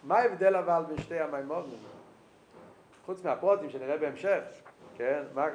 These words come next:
מה כל מימור מחדש? אבל יש פה נקודה יסודית לפני שאנחנו נכנסים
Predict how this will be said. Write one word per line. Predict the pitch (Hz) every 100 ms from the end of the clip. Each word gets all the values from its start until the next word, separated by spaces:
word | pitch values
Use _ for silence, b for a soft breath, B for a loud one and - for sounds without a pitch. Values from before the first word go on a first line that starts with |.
| 139
מה | 147 147
כל | 151
מימור | 147 156 156
מחדש? | 143 131 127 175 139 - - - - - - - - - - - - - - - - -
אבל | 127 120 135 160
יש | 170
פה | 170 202
נקודה | 185 175 151 180
יסודית | 170 - 139 156 165
לפני | 135 151 170
שאנחנו | 156 143 - 139 131 120 - -
נכנסים | 120 120 117 160